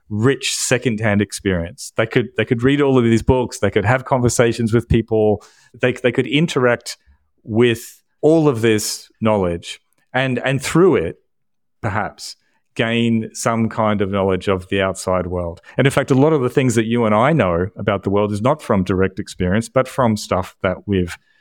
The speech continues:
read. And there is an argument that you, you absolutely have to ground things in direct physical experience. You have to be embodied. Otherwise, there is just nothing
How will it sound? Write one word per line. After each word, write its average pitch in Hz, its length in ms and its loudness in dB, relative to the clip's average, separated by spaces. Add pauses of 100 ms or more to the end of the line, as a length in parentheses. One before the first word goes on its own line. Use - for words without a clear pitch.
(260)
read. 92 340 0 (960)
And 120 400 0 (340)
there 139 140 6
is 139 120 2
an 139 80 4
argument 160 420 0
that 131 160 0
you, 120 200 4
you 117 260 0
absolutely 123 800 2
have 107 360 -4
to 110 340 4 (280)
ground 110 680 0
things 98 560 -6 (100)
in 113 140 2
direct 107 560 0
physical 101 580 -4
experience. 95 500 -4
You 104 80 2
have 120 240 -2
to 120 60 -10
be 113 180 0
embodied. 98 520 -2
Otherwise, 113 680 2
there 107 160 2
is 104 120 -2
just 110 220 -2
nothing 110 500 -2